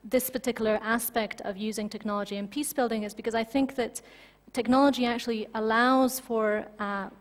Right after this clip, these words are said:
bottom, bottom, and bottom up, uh, collection and use of information in a way that was not possible before. And I hope that the examples I'll give you will, will illustrate that somewhat.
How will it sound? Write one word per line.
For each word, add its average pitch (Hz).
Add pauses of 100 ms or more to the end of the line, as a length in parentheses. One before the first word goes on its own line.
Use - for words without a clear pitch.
(200)
bottom, 233
bottom, 214
and 208
bottom 220
up, 226 (360)
uh, 208
collection 233
and 214
use 233
of 214
information 208
in 220
a 220
way 220
that 220
was 208
not 208
possible 190
before. - (400)
And 220
I 214
hope 247
that 226
the 233
examples 214
I'll 208
give 202
you 208
will, 202
will 208
illustrate 214
that 196
somewhat. 196